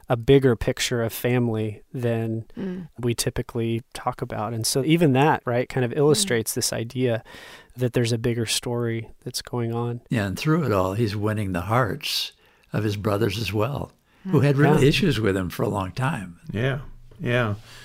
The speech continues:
Speaker 4: I think it's in John chapter five, where it says that his brothers did not believe in him.
Speaker 1: Mm-hmm.
Speaker 4: You know, you can imagine that there must have been some tension at family dinners and stuff
Speaker 1: <laughs> Yeah.
Speaker 4: because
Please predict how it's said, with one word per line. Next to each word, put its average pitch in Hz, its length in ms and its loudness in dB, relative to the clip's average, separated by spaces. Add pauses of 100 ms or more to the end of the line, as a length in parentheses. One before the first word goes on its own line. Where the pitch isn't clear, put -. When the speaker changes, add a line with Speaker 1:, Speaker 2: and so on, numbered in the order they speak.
(280)
Speaker 4:
I 127 60 0
think 143 180 4
it's 117 160 2
in 117 120 2
John 120 320 2
chapter 110 400 -2
five, 110 720 2 (640)
where 110 460 4 (260)
it 110 240 0
says 131 380 4
that 110 120 4
his 107 160 4
brothers 113 460 2
did 107 220 -2
not 117 260 2
believe 107 440 0
in 101 140 2
him. 104 640 -2
Speaker 1:
Mm-hmm. 135 300 2 (100)
Speaker 4:
You 120 60 6
know, 110 100 4
you 127 200 4
can 131 120 4
imagine 113 580 4
that 107 160 0
there 123 120 4
must 120 260 0
have 110 100 -4
been 117 160 2
some 101 200 -2
tension 113 580 0
at 107 160 -4
family 117 380 4
dinners 113 460 4
and 104 120 2
stuff 113 300 4
Speaker 1:
<laughs> 98 80 4
Yeah. 87 60 4
Speaker 4:
because 113 280 4